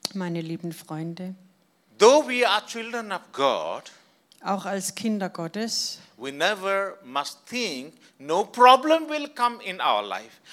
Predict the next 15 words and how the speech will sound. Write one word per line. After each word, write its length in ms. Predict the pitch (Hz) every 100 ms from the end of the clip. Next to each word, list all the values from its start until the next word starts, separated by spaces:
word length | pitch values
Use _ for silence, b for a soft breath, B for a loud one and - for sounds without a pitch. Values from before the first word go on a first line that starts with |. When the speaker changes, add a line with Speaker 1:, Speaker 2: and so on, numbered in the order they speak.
| B
Speaker 2:
no 340 | 131 170 247 285 -
health 280 | 247 294 -
situation 720 | 285 - 285 262 - 247 226
will, 260 | 226 202 -
uh, 160 | 170 180 180
come 220 | 185 190
in 180 | 165 131
our 180 | 120 117
life, 260 | 120 131 - B B
no 300 | 160 247 294
position, 800 | 294 285 190 262 - 175 110 101 b b
no 360 | 131 180 254 285
difficulties, 1040 | - 285 285 294 262 208 127 131 139 - b b
no 280 | 160 220 294
situation 1000 | - - 320 320 330 247 - 165 98 131